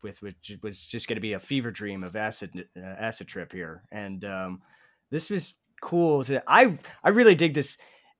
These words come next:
uh, this artwork. This artwork is really good. This is, um,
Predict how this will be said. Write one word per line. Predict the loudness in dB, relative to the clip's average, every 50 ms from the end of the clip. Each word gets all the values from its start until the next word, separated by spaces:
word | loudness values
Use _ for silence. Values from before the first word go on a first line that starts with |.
| _
uh, | 4 4 4 4 2 -4 -4
this | 0 -2 -2 -2 0
artwork. | 2 2 2 2 0 -2 -4 -4 -4 -8 -12 -6 0
This | 2 2 2 8
artwork | 10 10 10 10 8 6 6 6 4 2
is | 0 -2 0
really | 2 4 6 6 6 6 4
good. | 2 0 0 0 2 0 -2 -2 -2
This | -4 -6 -4 -4
is, | -4 -4 -4 -4 -2
um, | 0 0 0 0 0 0 -2 -2 -4 -6 -10 -12